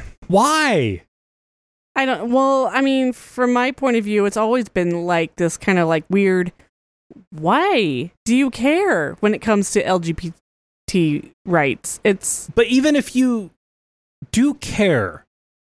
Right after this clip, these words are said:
Speaker 1: just don't commit hate speech.
Speaker 2: That's not, apparently that's too much. That's,
Speaker 1: 'Cause
Speaker 2: or violence.
Speaker 1: Yeah.
Speaker 2: That's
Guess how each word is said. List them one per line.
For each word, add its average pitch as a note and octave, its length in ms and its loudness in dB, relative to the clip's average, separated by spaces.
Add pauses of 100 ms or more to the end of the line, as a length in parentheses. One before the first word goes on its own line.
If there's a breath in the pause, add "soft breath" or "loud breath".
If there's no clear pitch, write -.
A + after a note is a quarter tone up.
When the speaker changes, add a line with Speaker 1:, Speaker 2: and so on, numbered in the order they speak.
(400)
Speaker 1:
just - 500 -2 (260)
don't G#3 260 2 (100)
commit G3 440 0
hate B3 340 -4
speech. - 800 -4
Speaker 2:
That's A#3+ 320 0
not, A#3+ 340 2
apparently B3 460 2
that's C4 200 0
too C#4 180 0
much. C4+ 520 -2
That's, - 680 -2
Speaker 1:
'Cause G#3+ 140 2
Speaker 2:
or B3+ 80 2
violence. B3+ 880 -2 (640)
Speaker 1:
Yeah. A3 240 2 (120)
Speaker 2:
That's - 420 -12